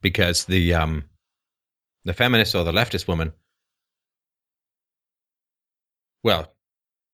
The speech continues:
you can end up in divorce court, I think. <laughs> I mean,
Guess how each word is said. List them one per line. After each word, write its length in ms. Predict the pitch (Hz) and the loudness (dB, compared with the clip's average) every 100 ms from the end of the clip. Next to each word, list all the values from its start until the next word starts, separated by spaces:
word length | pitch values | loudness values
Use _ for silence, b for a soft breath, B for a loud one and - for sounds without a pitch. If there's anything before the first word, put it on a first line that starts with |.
| _ _ _ _ | _ _ _ _
you 140 | 90 92 | -2 0
can 100 | 78 | 2
end 180 | 76 73 | 0 -2
up 120 | - | -4
in 80 | 71 | -6
divorce 280 | 71 78 | -2 -2
court, 200 | - 71 - | -2 -4 -4
I 60 | - | 0
think. 360 | 71 71 - - | 0 0 -6 -10
<laughs> 100 | - | -2
I 20 | |
mean, 140 | 196 | 2